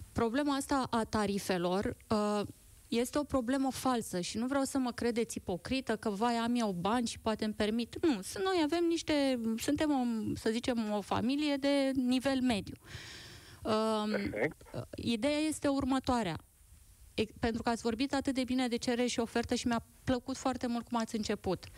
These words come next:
Speaker 1: Piața reglează aceste aspecte. Sunt convinsă că, în afară de această proprietate, cu care ați făcut o comparație, sunt convinsă, corectă, și ați cerut ofertele,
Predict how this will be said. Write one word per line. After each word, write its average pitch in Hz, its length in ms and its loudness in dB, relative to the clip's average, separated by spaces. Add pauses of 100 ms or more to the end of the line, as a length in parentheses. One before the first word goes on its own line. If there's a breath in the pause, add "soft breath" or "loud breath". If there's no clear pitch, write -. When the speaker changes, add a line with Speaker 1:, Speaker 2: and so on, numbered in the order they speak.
(960 loud breath)
Speaker 1:
Piața 277 600 2
reglează 233 520 0
aceste 226 420 0
aspecte. 208 580 -2
Sunt 220 240 -4
convinsă 247 520 0
că, 262 120 -2
în 233 100 0
afară 247 380 0
de 269 100 0
această 247 400 0
proprietate, 226 760 0
cu 233 60 0
care 226 160 0
ați 220 100 -4
făcut 233 220 -2
o 262 80 2
comparație, 247 520 0
sunt 277 180 2
convinsă, 269 380 0
corectă, 214 440 0
și 208 320 0
ați 202 200 -2
cerut 226 320 0
ofertele, 214 720 0